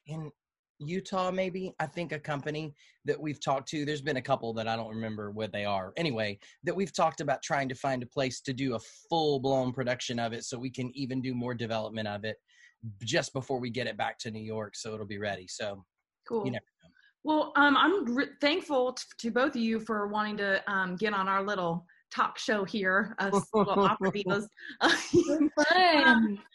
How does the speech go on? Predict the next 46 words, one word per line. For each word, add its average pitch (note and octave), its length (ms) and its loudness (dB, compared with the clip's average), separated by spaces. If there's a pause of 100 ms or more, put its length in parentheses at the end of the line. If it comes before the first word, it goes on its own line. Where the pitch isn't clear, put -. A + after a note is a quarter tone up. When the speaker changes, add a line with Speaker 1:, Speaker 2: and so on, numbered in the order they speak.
(200)
Speaker 2:
but E4+ 160 6
I E4+ 160 6
just, F#4 400 -2 (120)
um, C4+ 280 6
I - 80 2
really D4 300 2
felt C#4+ 300 2
like C4+ 280 0 (600)
the A3 160 2
story, B3+ 400 -2 (720)
all A#3+ 180 4
musicians A#3 600 0
are G3+ 180 2
really G#3+ 420 -2
having G3+ 280 -2
a F3+ 40 -4
hard F3 160 0
time A#3 280 -2
right G#3 140 -2
now, G#3 340 0
wondering F#3 720 -4
what F3 160 -6
our F3 80 0
jobs G#3 360 0
are G3+ 60 -2
gonna G3+ 140 -6
be F#3+ 100 -6
looking F#3 320 -8
like. F3+ 320 0
And, F#3 240 -4 (380)
um, F#3 260 0
I F#3 220 4
know G3+ 560 0
we're F#3+ 200 -2
all A3+ 140 4
musicians, G#3+ 480 0
but F3+ 180 2
we're F#3 120 -2
kind G#3 180 0
of G3 60 -4
in F#3 80 0
different G#3 260 -2
lanes G#3+ 380 0
as G#3 120 -4
far G#3+ 220 4
as G3+ 160 2